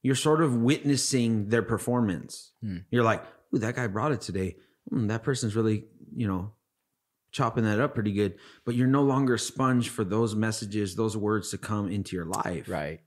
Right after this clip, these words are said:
Speaker 1: Right. So the focus has shifted from, from the work that the Spirit of God and that it, it, what Jesus is doing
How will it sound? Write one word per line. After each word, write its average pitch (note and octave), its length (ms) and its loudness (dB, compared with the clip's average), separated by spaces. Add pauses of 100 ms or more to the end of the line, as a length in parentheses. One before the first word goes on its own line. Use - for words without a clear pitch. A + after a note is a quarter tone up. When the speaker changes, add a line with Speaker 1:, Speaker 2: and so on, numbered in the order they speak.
Speaker 1:
Right. G#2+ 280 0 (180)
So - 120 -4
the B2+ 120 2
focus E3 480 0
has A#2 120 2
shifted D#3+ 460 0
from, A#2 340 0
from A#2 420 0
the G#2+ 220 0 (100)
work A#2 540 0
that B2+ 200 -2
the B2 80 0
Spirit C3 460 0
of C3 120 -4
God F2+ 480 -4 (680)
and A2 240 0
that G#2+ 280 -4
it, A#2 220 0
it, - 380 -8
what G#2+ 320 0
Jesus A#2+ 480 0
is G2 100 -4
doing A2+ 460 0